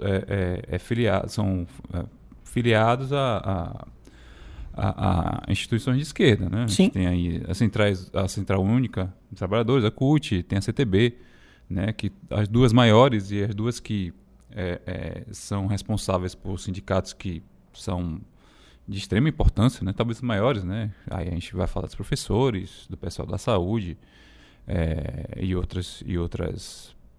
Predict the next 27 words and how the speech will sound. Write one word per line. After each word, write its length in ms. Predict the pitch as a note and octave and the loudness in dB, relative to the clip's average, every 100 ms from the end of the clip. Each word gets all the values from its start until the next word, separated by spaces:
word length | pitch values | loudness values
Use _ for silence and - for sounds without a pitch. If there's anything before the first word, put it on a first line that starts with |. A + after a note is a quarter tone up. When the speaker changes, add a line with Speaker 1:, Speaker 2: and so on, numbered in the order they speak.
| - - | -20 -10
Speaker 1:
é, 280 | G2 E2 D#2+ | -4 -4 -2
e 60 | G2 | -2
outros 160 | F#2+ | -2
profissionais. 580 | - G2 C#3 G#2+ A2+ C#3 - - - - - | -4 0 2 4 2 0 -8 -20 -20 -20 -12
E, 300 | - B2 D#3 - | -4 -2 -2 -4
é, 240 | G2 - | -4 0
é, 240 | - G2 - | 2 2 2
esses 460 | A#2 G#3+ - A2 F#2+ | 0 0 0 -4 0
deputados, 880 | F2+ - - F#2+ D3 B2 F#2 - - - - - | 0 -2 0 2 4 0 -4 -10 -20 -20 -20 -12
eles 460 | - G2 G2 F#2+ F#2+ | -4 0 0 -2 -2
têm 160 | - C3+ | 0 2
uma 40 | |
base 220 | A#2+ A#2+ | 2 2
muito 160 | C3 - | -2 -2
fiel 240 | - B2 | 2 2
de 80 | A#2 | 2
voto 340 | G2+ F#2+ - - - - | 4 2 2 -14 -12 -6
nessas, 1300 | G2 F#2 F#2 G2 B2 A#2+ G2+ F2+ E2+ - - - - - | -2 0 2 4 2 0 -2 -4 -6 -16 -20 -20 -20 -10
nessas 540 | F#2 G2 G2 F#2 F2 | -6 -6 -6 -8 -6
instâncias, 580 | F2+ - - D#2+ - E2+ | -8 -6 -8 -8 -8 -10
né? 140 | F#2 G2 - - - - - | -10 -10 -14 -20 -20 -20 -10
É, 640 | E2+ E2+ D#2+ D#2 D2+ - - - - - _ | -4 -2 -2 -4 -6 -8 -12 -14 -14 -16 _
para 220 | D3+ F#3+ | 2 2
o 40 | E3+ | 2
governo 340 | A#2 G#2 A2+ | 0 0 -2
em 20 | |
si, 440 | G2+ - A#2+ E3+ | -4 -6 -8 -8